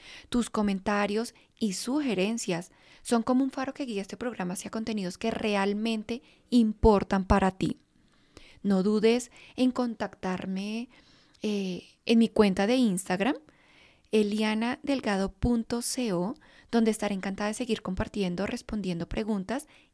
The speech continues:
y sobre todo conociendo tus historias. Y hablando de futuros encuentros, me emociona anunciar que nos volveremos a reunir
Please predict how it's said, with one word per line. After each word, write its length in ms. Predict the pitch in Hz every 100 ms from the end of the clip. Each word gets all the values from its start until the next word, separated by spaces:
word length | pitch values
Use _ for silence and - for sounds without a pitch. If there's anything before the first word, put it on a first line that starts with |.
| -
y 180 | 262
sobre 320 | 247 233 196 190
todo 280 | 185 170
conociendo 580 | 175 190 185 196 190 208 - _ _ _ -
tus 360 | 254 254 - _ _ _
historias. 800 | 233 214 - - - - - - _ _ _ _ - _ -
Y 220 | 220 214
hablando 340 | 202 190 185
de 80 | 196
futuros 360 | 247 302 208 196
encuentros, 580 | 277 233 196 185 240 - - - - -
me 140 | 247
emociona 460 | 247 233 - 214 208
anunciar 440 | 240 254 226 -
que 100 | 202
nos 160 | 196 202
volveremos 540 | 220 208 190 180 180
a 40 |
reunir 440 | 214 240 233 208